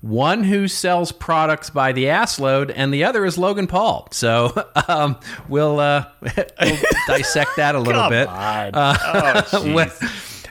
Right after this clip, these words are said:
Speaker 1: and of course, we'll have our rants and rave sections where we'll, I'll bring back an article from nineteen ninety-six that I'm just gonna rave about.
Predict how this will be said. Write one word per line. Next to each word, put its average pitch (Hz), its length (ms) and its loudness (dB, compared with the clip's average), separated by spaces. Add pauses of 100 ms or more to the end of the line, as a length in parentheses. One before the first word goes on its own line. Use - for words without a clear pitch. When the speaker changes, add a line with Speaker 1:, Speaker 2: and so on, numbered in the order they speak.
(120)
Speaker 1:
and 160 220 2
of 156 80 0
course, 147 240 0
we'll 143 120 2
have 131 140 2
our 123 140 2
rants 117 240 0
and 113 100 0
rave 107 160 2
sections 110 380 0
where 107 180 2
we'll, 107 300 2
I'll 127 240 0
bring 139 240 0
back 117 220 0
an 110 80 0
article 110 260 0
from 98 220 -2
nineteen 113 400 0
ninety-six 104 840 0
that 101 140 -2
I'm 98 160 0
just 98 200 -4
gonna 92 180 -2
rave 104 480 0
about. 92 400 2